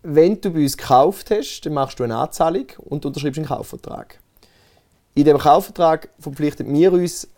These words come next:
als Händler, dass wir das Kleid, das sich entschieden hat, in dieser Größe, in dieser Farbe, bis zu ihrem Hochzeitstermin auszuliefern.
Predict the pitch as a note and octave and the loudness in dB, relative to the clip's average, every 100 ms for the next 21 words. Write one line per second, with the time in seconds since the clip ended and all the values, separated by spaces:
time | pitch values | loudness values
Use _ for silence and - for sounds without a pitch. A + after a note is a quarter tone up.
0 | _ B2 A#2 B2+ D3 F#3+ A3 A#3+ - C3+ | _ -2 0 0 0 2 0 0 -4 -6
1 | C3 B2 - C3+ D3 - C3+ E3+ - D3+ | -2 -2 2 2 2 2 2 4 2 -8
2 | C#3+ B2+ A#2 F#3 G#3+ G#3 G3 C#3+ B2 A#2 | -10 -10 -6 -2 0 0 -2 -6 -4 -4
3 | C3 E3+ G#3+ - D#3 C3 B2+ - C#3 F3 | 0 2 2 0 -8 -8 -8 -2 2 4
4 | G3 - _ _ _ _ _ D#3+ D#3 D3+ | 2 -6 _ _ _ _ _ -6 -2 -2
5 | C3+ C#3 D3 - C#3+ - B2+ B2 A#2+ G#2+ | 0 -2 -2 -6 -10 -6 -4 -2 -2 -2
6 | A2 - - - - - | -8 -10 -12 -12 -14 -16